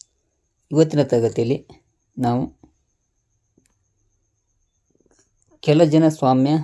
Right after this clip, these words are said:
ಮಾರುಕಟ್ಟೆ ಎಂದರೇನು, ಅದಕ್ಕೆ ನಾವು ಇಂಗ್ಲೀಷ್ ಒಳಗೆ ಒಲಿಗೋಪೊಲಿ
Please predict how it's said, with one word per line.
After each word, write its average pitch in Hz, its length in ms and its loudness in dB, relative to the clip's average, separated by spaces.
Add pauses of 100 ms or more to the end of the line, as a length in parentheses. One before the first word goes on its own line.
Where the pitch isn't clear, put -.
(460)
ಮಾರುಕಟ್ಟೆ 123 580 -2 (540)
ಎಂದರೇನು, 117 500 -4 (2250)
ಅದಕ್ಕೆ 131 180 -6
ನಾವು 127 140 2
ಇಂಗ್ಲೀಷ್ 135 340 0
ಒಳಗೆ 135 420 -2 (680)
ಒಲಿಗೋಪೊಲಿ 143 800 0